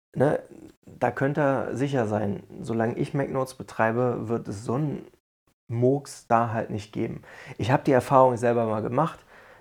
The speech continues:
Damals so als Teenager, was weiß ich, als ich mein erstes Blog hab oder, äh, hatte oder so und nach Möglichkeiten gesucht hab, ähm, da gab's so einen, so einen Service, eine Plattform, Trigami hieß die, aus der Schweiz. Ich hab mich da auch angemeldet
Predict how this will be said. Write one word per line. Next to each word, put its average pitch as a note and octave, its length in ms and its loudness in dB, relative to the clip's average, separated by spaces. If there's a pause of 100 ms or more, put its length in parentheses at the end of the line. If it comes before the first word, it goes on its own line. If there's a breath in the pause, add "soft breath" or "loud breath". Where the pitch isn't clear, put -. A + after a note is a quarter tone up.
Damals C3 440 6
so A#2+ 160 2
als A2 360 -2
Teenager, B2 640 -2
was A#2 200 -2
weiß A2 160 -4
ich, - 240 -4
als A2 100 -2
ich G2+ 100 -10
mein A2 140 0
erstes A#2+ 320 -4
Blog B2 320 0
hab B2+ 180 -6
oder, A2+ 360 -2
äh, A2 220 -6
hatte B2 300 0
oder A2+ 220 -2
so A2+ 240 -2
und A2 140 -2
nach G#2+ 160 -2
Möglichkeiten A#2+ 560 -4
gesucht G#2+ 400 -6
hab, G#2+ 260 -4 (600 loud breath)
ähm, G#2+ 400 -4
da - 80 -10
gab's - 260 -2
so B2+ 80 -2
einen, A#2 160 0
so G#2+ 80 -2
einen G#2+ 140 -2
Service, A2+ 420 -2
eine G#2+ 100 -10
Plattform, A2 640 -4
Trigami A#2 560 0
hieß G#2 240 -6
die, - 160 -8
aus A2+ 120 -4
der A2 100 -4
Schweiz. G#2+ 560 0 (880)
Ich B2 180 -6
hab B2 100 2
mich B2+ 140 -4
da A2 100 2
auch A#2+ 140 4
angemeldet A#2+ 580 0